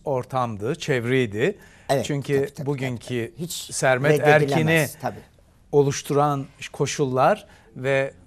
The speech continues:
Speaker 1: o çevrenin insanları e, size çok büyük
Speaker 2: Tabii.
Speaker 1: katkıda bulundu
Speaker 2: Yani
Speaker 1: eminim. Nasıl bir çevreye doğdunuz?
Speaker 2: Yani o hakikaten büyük şans. Yani şanslı doğmak lafı, e, geçerliyse hani İngi-, İngiltere Kraliçesi'nin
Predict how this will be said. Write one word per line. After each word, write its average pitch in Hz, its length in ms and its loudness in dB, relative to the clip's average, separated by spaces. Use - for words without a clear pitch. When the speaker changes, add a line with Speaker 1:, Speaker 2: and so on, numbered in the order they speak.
Speaker 1:
o 147 160 2
çevrenin 123 500 -4
insanları 127 840 -4
e, 110 140 -6
size 117 320 -6
çok 151 220 -6
büyük - 100 -2
Speaker 2:
Tabii. - 80 -4
Speaker 1:
katkıda 151 380 0
bulundu 135 200 -2
Speaker 2:
Yani 160 180 4
Speaker 1:
eminim. 185 380 4
Nasıl 214 420 0
bir 180 140 0
çevreye 147 560 4
doğdunuz? 120 420 -2
Speaker 2:
Yani 160 300 2
o 143 240 -6
hakikaten 123 580 -4
büyük - 200 -20
şans. - 360 -14
Yani 151 220 2
şanslı 180 460 2
doğmak 185 640 8
lafı, 156 420 0
e, - 80 -8
geçerliyse 143 760 -2
hani 127 320 -6
İngi-, 139 220 -10
İngiltere 131 440 -6
Kraliçesi'nin 120 800 -8